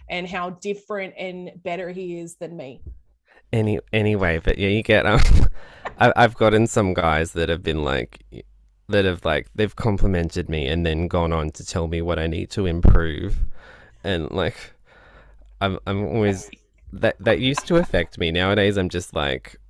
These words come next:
Speaker 1: "You're a dickhead." <laughs>
Speaker 2: Yeah, or, or I'm just like, "Just don't, like, if you're not, yeah, just don't even talk about how people look if that's what you need to do." <laughs>
Speaker 1: I used to have, obviously it's different now that I'm married,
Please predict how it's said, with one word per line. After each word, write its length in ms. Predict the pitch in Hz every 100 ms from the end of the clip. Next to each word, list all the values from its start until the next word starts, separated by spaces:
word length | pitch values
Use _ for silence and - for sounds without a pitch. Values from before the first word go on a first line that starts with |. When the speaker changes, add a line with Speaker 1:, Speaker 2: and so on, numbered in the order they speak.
| - _
Speaker 1:
"You're 140 | - 226
a 40 |
dickhead." 600 | 220 165 - - 143 220 -
<laughs> 20 | 269 - 640
Speaker 2:
Yeah, 440 | 95 104 90 85 76
or, 180 | 95 -
or 160 | 107
I'm 120 | 101
just 240 | 101 - -
like, 240 | 82 85
"Just 180 | - -
don't, 320 | 123 127 - - _
like, 220 | 98 -
if 120 | 101
you're 100 | 107
not, 180 | 101 - 143 147 -
yeah, 260 | 113 92 80
just 320 | 92 98 -
don't 180 | 110 107
even 200 | 110 110
talk 260 | - -
about 320 | - 87 73 -
how 180 | 85
people 360 | 80 - - 82
look 240 | 78 -
if 100 | 80
that's 260 | - 57 -
what 200 | - 64
you 80 | 90
need 180 | 82 76
to 80 | -
do." 260 | 69 65 90 - - -
<laughs> 400 | - - _ _
Speaker 1:
I 160 | 220 247
used 280 | 294 285 -
to 60 | 277
have, 360 | 254 240 226
obviously 480 | 214 208 247 262 277
it's 160 | 262 -
different 300 | 233 233 214
now 240 | 208 202
that 100 | 196
I'm 240 | 190 190 190
married, 640 | 185 180 175 156 208 208